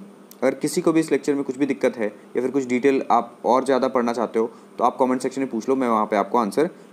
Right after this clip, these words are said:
कर दूँगा, ठीक है। अगर किसी को भी इसका notes चाहिए तो हमारे, अ, मुझसे comment section में मांग सकता है, मैं वहाँ पे provide कर दूँगा।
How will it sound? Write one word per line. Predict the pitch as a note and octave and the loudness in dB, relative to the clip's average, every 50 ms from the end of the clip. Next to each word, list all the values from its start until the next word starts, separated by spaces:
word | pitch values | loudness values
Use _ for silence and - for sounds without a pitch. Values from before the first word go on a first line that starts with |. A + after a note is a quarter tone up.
| - - | -4 0
कर | B2+ A#2 | 0 0
दूँगा, | G2+ F#2 F2+ F2 D#2 - - - - - - - - - - - - - - - - | 0 -2 -6 -6 -8 -10 -12 -16 -20 -20 -20 -20 -20 -20 -20 -20 -20 -20 -12 -6 -4
ठीक | C3 B2 | 0 0
है। | D#3+ D3+ | 2 0
अगर | C#3+ C#3+ | 0 0
किसी | - C#3 C3 D3+ | -4 -4 -4 -2
को | D3 D#3 | 0 2
भी | D3 | 2
इसका | D3+ D3+ - D#3+ | 0 0 -2 -4
notes | C#3+ B2 B2+ C#3 C3+ - | -2 0 -2 -2 -2 0
चाहिए | D3+ C#3 C3+ C#3 | 0 2 2 2
तो | C#3 C#3+ C#3 | 2 0 0
हमारे, | C#3 C3 A#2+ A#2 A2+ - - G#2+ | 0 0 -2 -2 -4 -4 -4 -4
अ, | G#2+ | -4
मुझसे | A2 A2 A2 - A#2+ | -4 -4 -4 -2 -2
comment | A2 A2 A2+ B2 | 0 0 -2 -2
section | - A#2+ - C#3 | -4 -6 -6 -6
में | C3+ C3 | -4 -2
मांग | C3 A#2+ A#2+ A#2+ | -2 -4 -4 -6
सकता | A#2+ - - - C#3 | -10 -8 -4 -2 -2
है, | D#3 | -2
मैं | D3 C3 | -2 -4
वहाँ | A#2 A2+ A2 G#2+ | -4 -2 -2 -2
पे | A#2+ B2 | -2 -2
provide | A#2 A#2 A2 A2+ A#2 A2+ | 0 2 2 2 2 2
कर | - C3 | 0 -2
दूँगा। | A#2+ B2+ B2+ C3 C#3 D3 | -2 -2 -2 -2 -2 -4